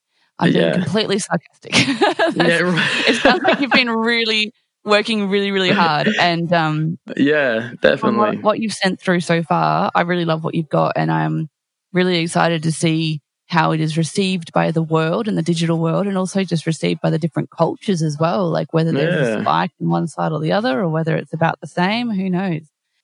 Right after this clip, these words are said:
Speaker 1: But yeah, I'm definitely looking forward to hearing that. Well done for all your hard work. And on top of that, being a respiratory,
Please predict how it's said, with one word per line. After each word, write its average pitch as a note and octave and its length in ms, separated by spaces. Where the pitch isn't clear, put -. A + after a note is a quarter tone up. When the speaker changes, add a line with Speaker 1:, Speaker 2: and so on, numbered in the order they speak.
Speaker 1:
But D#3+ 200
yeah, F#3 180
I'm F#3 100
definitely F#3 320
looking F3 220
forward E3+ 220
to E3+ 60
hearing F3 300
that. F3 240
Well F#3+ 160
done F3+ 440
for - 80
all F3 120
your F3 120
hard D#3+ 220
work. E3 300
And F#3+ 400
on F3+ 140
top F3+ 160
of F#3 80
that, E3 240
being F3 360
a D#3+ 360
respiratory, F3 960